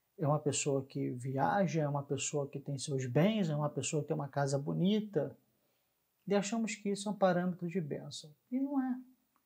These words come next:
Muitas vezes eu já vi como, como pastor pessoas que têm vidas financeiras prósperas, mas as suas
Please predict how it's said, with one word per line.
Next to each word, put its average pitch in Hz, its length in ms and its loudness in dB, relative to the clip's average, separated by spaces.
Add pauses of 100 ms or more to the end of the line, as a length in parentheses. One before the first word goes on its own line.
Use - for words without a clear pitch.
(560)
Muitas 254 320 4
vezes 208 360 4
eu 220 100 4
já 226 160 4
vi 220 280 4
como, 185 380 -4
como 196 260 2
pastor 165 600 2 (420)
pessoas 240 480 6
que 233 100 -2
têm 208 460 -4
vidas 247 640 0
financeiras 196 1500 4 (560)
prósperas, 185 840 8 (640)
mas 240 340 8
as 247 100 4
suas 220 340 4